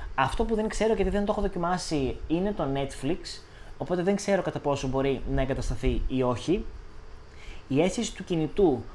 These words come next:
στο χέρι ή οτιδήποτε είναι εκπληκτική, είναι απίθανη. Το κινητό σαν κινητό δουλεύει άψογα. Και επίσης, αν το δείτε εδώ πέρα,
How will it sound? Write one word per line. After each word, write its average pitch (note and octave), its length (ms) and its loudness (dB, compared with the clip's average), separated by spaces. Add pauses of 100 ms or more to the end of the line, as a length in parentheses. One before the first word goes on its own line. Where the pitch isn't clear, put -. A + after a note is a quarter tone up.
(180)
στο - 200 -2
χέρι F#3 560 4
ή E3+ 120 8
οτιδήποτε D#3+ 680 4 (420)
είναι E3+ 420 4 (120)
εκπληκτική, D#3 880 0
είναι E3+ 380 2 (120)
απίθανη. D#3 960 0 (500)
Το D#3 80 2
κινητό D3 300 2
σαν F3+ 160 0
κινητό E3 300 0
δουλεύει D#3+ 500 4 (280)
άψογα. D3 720 4 (1000)
Και E3 240 4
επίσης, F3 460 0
αν E3 260 0 (180)
το C#3 120 0
δείτε D3 460 2 (580)
εδώ B2+ 160 -2
πέρα, B2+ 460 2